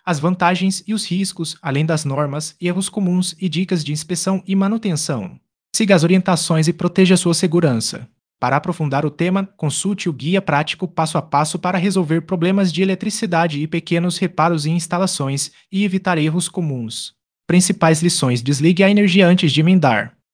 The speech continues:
Prefira conectores para emenda permanente.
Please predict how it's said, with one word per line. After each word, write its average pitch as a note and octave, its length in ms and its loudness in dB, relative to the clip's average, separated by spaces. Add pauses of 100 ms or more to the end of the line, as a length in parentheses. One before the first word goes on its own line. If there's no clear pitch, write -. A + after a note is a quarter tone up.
(100)
Prefira D#3+ 360 4
conectores D3+ 580 2
para D#3 200 2
emenda D3 260 4
permanente. C#3 800 0